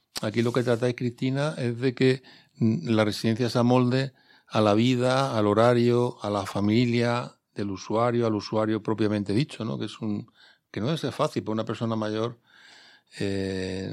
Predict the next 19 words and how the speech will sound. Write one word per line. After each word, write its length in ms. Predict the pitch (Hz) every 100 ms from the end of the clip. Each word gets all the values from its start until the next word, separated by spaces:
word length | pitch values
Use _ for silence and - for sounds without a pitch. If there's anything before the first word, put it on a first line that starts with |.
| 104
cuando 200 | 101 95
nosotros 220 | 107 107
cuando 520 | 120 110 110 104 104 -
empezamos 580 | 107 - - 123 113 113
a 40 |
estudiar 380 | 110 127 120 120
y 60 |
íbamos 280 | 120 117 117
a 40 | 117
un 80 |
colegio 320 | 110 113 113 110
mayor, 400 | 110 123 185 170
que 140 | 131
es 80 | 120
una 120 | 120
cosa 240 | 120 117
parecida, 560 | 113 120 120 151 175 190
era 200 | 78 127
un, 280 | 123 - 110